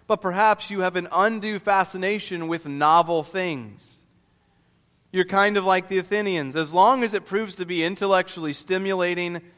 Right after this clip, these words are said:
you don't mind talking on and on about it endlessly. You'll listen to anything so long as it's new and fresh.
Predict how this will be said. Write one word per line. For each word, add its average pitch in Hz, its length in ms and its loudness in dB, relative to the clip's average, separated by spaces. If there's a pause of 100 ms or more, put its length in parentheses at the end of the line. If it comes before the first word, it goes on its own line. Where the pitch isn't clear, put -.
(140)
you 170 440 -2
don't 156 320 -2
mind 147 400 0
talking 147 560 -2
on 147 560 -2
and 131 160 -8
on 139 320 0
about 127 340 -4
it 120 180 -10
endlessly. 151 760 -6 (680)
You'll 196 160 4
listen 240 280 2
to 226 80 6
anything 220 540 2
so 185 180 -2
long 180 260 2
as 160 140 -2
it's 147 220 -8
new 190 480 0
and 135 160 -4
fresh. 220 720 -2